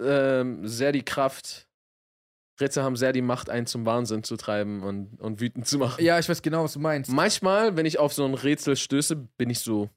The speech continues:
Speaker 2: Das kann nicht sein.
Speaker 1: Und ich könnte so die Auflösung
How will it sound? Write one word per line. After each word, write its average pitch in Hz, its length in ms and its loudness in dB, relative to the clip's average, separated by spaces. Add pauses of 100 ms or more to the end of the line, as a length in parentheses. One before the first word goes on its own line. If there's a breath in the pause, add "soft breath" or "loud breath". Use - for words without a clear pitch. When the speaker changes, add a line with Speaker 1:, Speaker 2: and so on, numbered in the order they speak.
(840 loud breath)
Speaker 2:
Das - 140 -14
kann - 180 -2
nicht 170 120 0
sein. 196 320 2 (300)
Speaker 1:
Und 147 100 4
ich 151 120 2
könnte 226 260 4
so 180 100 4
die 170 120 6
Auflösung 147 680 4